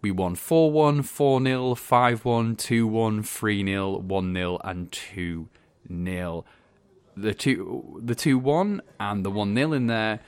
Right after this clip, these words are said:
were the qualifying rounds of the Canadian Championship against York United. So we'd managed to get through to the exact same point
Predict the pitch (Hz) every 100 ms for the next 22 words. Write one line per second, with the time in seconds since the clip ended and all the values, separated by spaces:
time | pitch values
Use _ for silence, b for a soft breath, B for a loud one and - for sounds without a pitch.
0 | B B - - 92 92 92 - 113 104
1 | 104 98 95 95 92 - - 92 87 -
2 | 95 87 98 90 90 90 87 87 - -
3 | 85 82 - 85 78 82 - 85 - 82
4 | 80 - 87 85 82 - 85 90 90 90
5 | 92 82 98 87 73 92 98 101 104 101
6 | - 95 95 78 - 98 90 85 - -
7 | - 90 92 160 147 - - - - -
8 | 110 104 95 - - - - 95 -